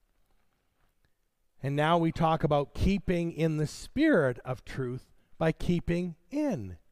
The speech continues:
Jesus. And why, and we keep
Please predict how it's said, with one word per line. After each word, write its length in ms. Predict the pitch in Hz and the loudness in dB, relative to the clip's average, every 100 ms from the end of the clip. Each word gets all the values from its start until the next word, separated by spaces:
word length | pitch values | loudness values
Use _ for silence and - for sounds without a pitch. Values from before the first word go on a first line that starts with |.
| - | -18
Jesus. 640 | - 117 92 - - - _ _ _ _ _ _ _ _ _ _ _ _ _ _ _ _ _ _ _ | -10 -8 -10 -14 -20 -20 _ _ _ _ _ _ _ _ _ _ _ _ _ _ _ _ _ _ _
And 180 | 131 139 | -6 -2
why, 360 | 131 127 127 - | -2 -2 -4 -6
and 220 | 127 131 | -8 -6
we 100 | 131 | -8
keep 400 | - - 202 175 | 0 0 2 -4